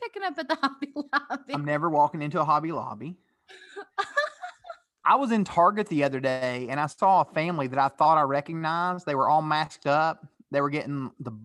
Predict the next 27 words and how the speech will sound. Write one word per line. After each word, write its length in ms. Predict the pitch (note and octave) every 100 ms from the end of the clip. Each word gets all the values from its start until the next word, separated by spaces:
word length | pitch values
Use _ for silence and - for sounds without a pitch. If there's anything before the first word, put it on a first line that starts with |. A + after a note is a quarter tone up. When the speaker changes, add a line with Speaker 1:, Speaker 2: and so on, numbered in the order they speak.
| A#2+
Speaker 2:
the 100 | B2
backpacks 560 | B2+ D3 - D#3 D3 D3
and 120 | C3+
stuff 320 | D#3+ D3+ D3
for 100 | B2
ninety 260 | B2+ C#3+ C#3
percent 280 | D#3+ C#3+
off. 400 | C#3 C#3+ D3 _ _ _ A3
Speaker 1:
Hmm. 160 | G#3 F3+ _ _ _ _ _ _ D3
Speaker 2:
And 520 | C#3+ C3+ B2+ A#2+ - _ -
looking 440 | C3+ E3 E3 E3+
in 80 | D3+
the 60 | C3+
section 380 | F3+ D3+ D3+ C#3
where 100 | B2+
the 100 | B2
Chip 260 | F#3 E3
and 100 | D3
Joanna 400 | C#3+ C3+ C#3 D3
stuff 260 | - D3+ D3
had 100 | C3+
been 240 | C#3 C3 - _ _ -
sold 540 | - D#3 C#3 C3+ B2+ -
weeks 300 | C#3 C#3 -
ago. 340 | C#3+ D3 D3 D3 _ G#3
Speaker 1:
Yep, 160 | A3+ _ -
yep. 220 | G#3 A3+